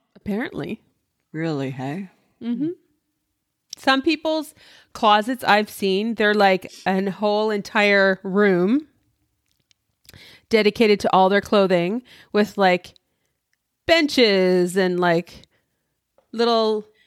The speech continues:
Speaker 1: <laughs> little thing in the middle, a little, like
Speaker 2: Right. Like, you could have friends over for a tea party.
Speaker 1: They got a, they got a T V in there. It's very entertaining.
Speaker 2: Right. Like, like, I don't wanna live in my closet. Seems
Speaker 1: Well, and gara-
Speaker 2: extreme.
Speaker 1: and garages are like man caves.
Speaker 2: Yeah.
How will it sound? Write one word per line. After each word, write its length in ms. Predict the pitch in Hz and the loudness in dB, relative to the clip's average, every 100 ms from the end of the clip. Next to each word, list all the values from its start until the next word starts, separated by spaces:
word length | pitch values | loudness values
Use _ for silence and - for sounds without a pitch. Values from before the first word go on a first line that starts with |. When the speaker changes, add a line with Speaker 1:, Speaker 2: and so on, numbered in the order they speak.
| _ | _
Speaker 1:
<laughs> 220 | - - 202 | -8 -8 -4
little 280 | 311 247 285 | 0 2 0
thing 240 | - 269 | 0 0
in 80 | 277 | 0
the 60 | |
middle, 520 | 277 311 262 196 180 185 | 0 2 4 4 2 2
a 40 | |
little, 420 | 208 226 220 220 | 2 4 4 4
like 100 | 214 | 4
Speaker 2:
Right. 520 | 220 220 - - - - _ - | 2 0 -6 -14 -14 -16 _ -4
Like, 180 | 196 | -2
you 80 | 214 | 0
could 100 | 226 | 2
have 140 | 208 - | 0 0
friends 340 | 208 214 190 | 0 2 2
over 240 | 220 208 | 2 0
for 160 | 214 233 | 0 0
a 80 | 233 | 0
tea 260 | - 262 277 | 2 0 0
party. 480 | 196 156 120 - - | 0 0 -2 -6 -2
Speaker 1:
They 120 | 247 | 2
got 220 | 262 269 | 4 2
a, 40 | 220 _ | -2 _
they 100 | 254 | 0
got 120 | 277 | 2
a 40 | 285 | 2
T 320 | 285 320 320 | 0 2 4
V 280 | 330 330 240 | 4 4 2
in 140 | 196 | 2
there. 420 | 190 185 180 175 | 0 0 -2 -2
It's 180 | 175 - | -4 -6
very 300 | 294 339 320 | -2 0 2
entertaining. 760 | 311 - - - 190 180 185 - _ _ _ _ - | 0 -4 -4 0 2 2 -2 -2 _ _ _ _ -4
Speaker 2:
Right. 320 | 202 233 165 | 0 0 0
Like, 280 | 175 180 - - | 0 0 -6 -2
like, 320 | 180 180 - | 0 0 0
I 140 | 160 | 2
don't 100 | 208 | 2
wanna 160 | 214 196 | 2 2
live 140 | 190 | 2
in 100 | 190 | 2
my 80 | 180 | 0
closet. 720 | 170 202 233 185 156 - - | 0 0 0 0 -4 -6 -16
Seems 240 | - - 240 | -8 2 4
Speaker 1:
Well, 100 | 240 | 4
and 140 | 240 | 2
gara- 220 | 233 226 226 | 2 4 2
Speaker 2:
extreme. 220 | 139 135 - _ | 2 -8 -14 _
Speaker 1:
and 160 | - 247 | -4 0
garages 480 | 226 220 247 247 220 | 4 4 2 0 0
are 100 | 214 | 2
like 220 | 208 220 | 2 2
man 320 | 247 269 269 | 2 2 0
caves. 640 | - 180 170 160 - - - _ - | -2 -2 -2 -6 -10 -20 -20 _ -4
Speaker 2:
Yeah. 380 | 190 226 131 | 0 2 0